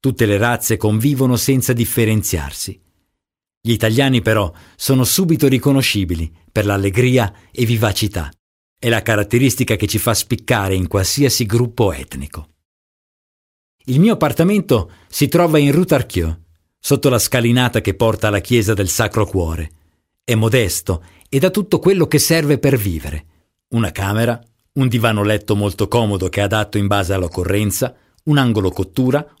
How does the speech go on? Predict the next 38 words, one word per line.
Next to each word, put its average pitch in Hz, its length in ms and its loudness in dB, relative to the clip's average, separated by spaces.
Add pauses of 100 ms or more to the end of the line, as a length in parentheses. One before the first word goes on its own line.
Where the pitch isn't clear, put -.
un 165 140 4
bagno 101 460 -2 (100)
ed 151 160 2
i 156 80 2
servizi. 85 680 -4 (840)
Dietro 131 340 0
il 117 60 2
Sacro 123 300 0
Cuore 139 420 2 (220)
ci 151 120 -2
sono 165 220 2
le 156 120 4
vie 156 220 2
degli 127 260 2
artisti, 87 640 -6 (360)
un'infinità 110 720 0
di 110 140 -2
persone 123 580 0 (160)
che 113 140 -4
per 120 160 0
guadagnare 135 500 2
qualche 143 400 -2
euro 143 280 2
improvvisano 123 580 2
ritratti 117 640 -2
o 101 100 2
paesaggi 107 640 -2
tipicamente 113 720 0
parigini, 92 580 -2 (220)
da 120 160 -2
vendere 131 320 2
ai 107 120 0
turisti 160 540 0 (180)
o 135 120 2
da 135 160 2
esporre 131 500 2
per 101 200 -2
strada. 71 500 -10